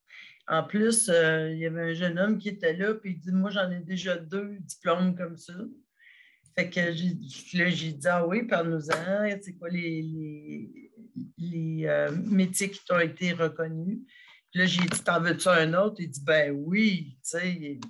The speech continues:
sais, on voyait qu'il était fier, lui, de ses diplômes. Puis, euh, fait que même, j'en avais un qui avait fait le cégep. Il a peut-être un petit problème de langage, lui. Puis, euh, lui aussi, ça l'intéressait beaucoup.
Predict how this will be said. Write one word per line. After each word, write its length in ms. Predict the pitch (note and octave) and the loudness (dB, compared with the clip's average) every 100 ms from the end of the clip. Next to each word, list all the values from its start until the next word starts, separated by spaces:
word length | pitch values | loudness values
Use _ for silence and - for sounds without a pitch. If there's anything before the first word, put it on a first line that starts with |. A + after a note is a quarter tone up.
| - | -8
sais, 260 | G3 G#3+ F3 | -2 -2 0
on 140 | D#3+ | 0
voyait 320 | F3 F#3 G3+ | 2 2 2
qu'il 140 | G3 E3+ | -2 0
était 180 | F3 | 0
fier, 420 | D3+ F3 F#3 F#3+ F3 | 2 4 4 4 2
lui, 180 | F3 | -6
de 140 | D#3+ D#3+ | -8 -8
ses 200 | - E3+ | -8 -14
diplômes. 600 | D3+ - E3+ E3 F3 F3 | -18 -4 -2 0 -2 -8
Puis, 400 | - D#3 D3 C#3+ | -8 -8 -6 -4
euh, 200 | C#3 C#3+ - _ - _ _ _ _ _ | -2 -4 -8 _ -20 _ _ _ _ _
fait 120 | E3 - | -4 -2
que 100 | - | 0
même, 280 | G3 G#3+ | 2 4
j'en 200 | G3 F#3 | 4 4
avais 220 | F3 E3+ F3+ | 4 4 4
un 220 | F3 G3+ | 4 0
qui 160 | G3 F3 | -2 0
avait 240 | E3 E3 | 2 2
fait 220 | E3+ F3+ E3+ | 0 -6 -4
le 80 | E3 | -6
cégep. 640 | - F3+ E3+ D#3 E3 F#3 - D#3+ | -4 -6 -4 0 0 0 -4 -10
Il 80 | |
a 40 | E3 | -10
peut-être 320 | - F3 F3+ | -4 -4 0
un 140 | E3+ | -2
petit 180 | D#3+ - | -4 -10
problème 440 | - E3+ F3+ F#3+ F3+ | -4 0 2 4 4
de 80 | |
langage, 800 | F3 E3+ E3 D#3+ E3+ G#3 G3+ - F#3 | 4 4 2 0 -2 -2 -4 -6 -6
lui. 200 | G3+ G#3 | -6 -6
Puis, 420 | - E3 E3 D#3+ | -10 -8 -2 0
euh, 180 | D3+ D3 D3 - - _ - | 2 2 -2 -20 -20 _ 0
lui 100 | F#3 | 2
aussi, 280 | F#3+ - G#3 | 4 2 0
ça 220 | G3 E3+ | 4 4
l'intéressait 640 | E3 E3 E3 D#3+ D#3 F3+ | 4 4 2 2 0 -2
beaucoup. 500 | F3 E3 - F3 F#3+ | -6 -8 -10 -6 -6